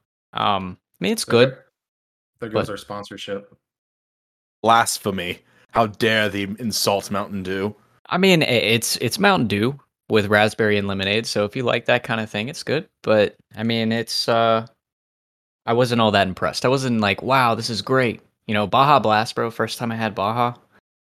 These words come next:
Speaker 1: I mean, it just doesn't get better than that, let's be honest.
Speaker 3: That's a life-changing experience when you have that. It's like the Sprite at Mountain, or McDonald's.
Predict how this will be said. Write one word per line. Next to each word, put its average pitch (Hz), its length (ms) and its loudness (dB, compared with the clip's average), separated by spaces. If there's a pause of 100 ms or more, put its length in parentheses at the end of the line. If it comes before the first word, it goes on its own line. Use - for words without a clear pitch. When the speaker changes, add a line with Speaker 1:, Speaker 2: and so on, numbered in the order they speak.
(120)
Speaker 1:
I - 40 -8
mean, 104 100 2
it 98 60 -4
just - 140 -4
doesn't 107 220 0
get 98 160 -4
better 135 180 0
than 76 160 -8
that, 53 320 -10
let's - 100 -14
be 104 140 -6
honest. 107 460 -8 (400)
Speaker 3:
That's 107 160 -8
a 107 40 0
life-changing 101 760 -2
experience 104 640 -2
when 104 160 -4
you 95 80 -4
have 104 240 -6
that. 110 320 -4
It's - 120 -4
like 127 160 0
the 101 80 -4
Sprite - 480 2
at 90 120 -10
Mountain, 107 440 -2
or 107 120 4
McDonald's. 113 720 0